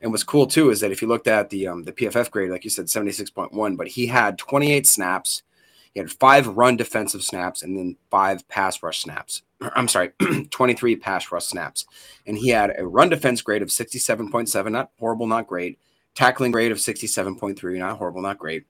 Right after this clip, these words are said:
Pass rush grade, though, of just under seventy at sixty-nine point six. He ended up with two total pressures, one hit, and one hurry. And again, on twenty-eight snaps.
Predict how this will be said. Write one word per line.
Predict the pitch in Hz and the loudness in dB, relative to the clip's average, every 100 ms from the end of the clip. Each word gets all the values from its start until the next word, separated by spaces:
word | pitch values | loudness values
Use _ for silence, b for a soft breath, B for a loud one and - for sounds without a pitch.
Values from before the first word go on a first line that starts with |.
| _ b b | _ b b
Pass | - 143 147 | 4 4 4
rush | 113 104 - | 2 0 0
grade, | 101 92 | -4 -4
though, | 87 87 | -4 -4
of | 85 | -4
just | - 123 - 131 | -2 -2 0 -2
under | 110 | -4
seventy | 98 - 107 101 | -4 -2 -2 -2
at | 87 | -2
sixty-nine | - 101 - 101 92 | -4 -6 -6 -4 -6
point | 90 87 - | -8 -6 -2
six. | 170 147 - B B | 0 0 -2 B B
He | 131 | 0
ended | 131 127 | 2 2
up | - | 0
with | - _ _ _ - | -8 _ _ _ -8
two | - 190 208 - | -2 -2 -2 -6
total | - 139 143 151 | 0 2 2 0
pressures, | - 113 98 101 98 104 - b b b | -2 -2 -2 -4 -4 -6 -10 b b b
one | 107 131 151 | 4 6 6
hit, | 139 123 113 - - _ _ _ _ _ | 0 -2 -2 -4 -10 _ _ _ _ _
and | 107 101 | -8 -2
one | 104 98 | -2 -2
hurry. | 95 78 60 - _ _ _ _ _ - | -4 -8 -8 -14 _ _ _ _ _ -8
And | 98 87 | -6 -6
again, | 95 98 71 | -6 -6 -6
on | 82 | -10
twenty-eight | - 131 127 107 | -4 0 0 0
snaps. | - 107 73 - - | -4 -4 -6 -6 -10